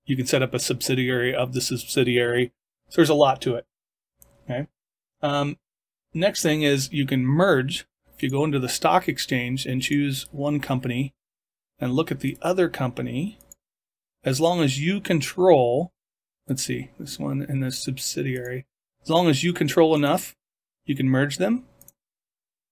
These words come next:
So we merged two companies together. Yay. They also added the ability for stores, retail stores, to have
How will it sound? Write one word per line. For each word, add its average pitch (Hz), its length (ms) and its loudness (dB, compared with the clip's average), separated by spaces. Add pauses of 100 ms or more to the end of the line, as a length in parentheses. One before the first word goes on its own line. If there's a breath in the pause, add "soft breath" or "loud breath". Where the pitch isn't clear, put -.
(1080)
So 139 200 2
we 127 60 2
merged 135 360 4
two 135 100 2
companies 139 400 0
together. 143 440 0 (920)
Yay. 196 420 0 (840)
They 160 160 6
also 185 340 6
added 156 260 4
the 156 120 0
ability 151 560 4
for 143 400 2
stores, 175 720 2
retail 175 340 2
stores, 143 380 0
to 151 100 0
have 143 400 4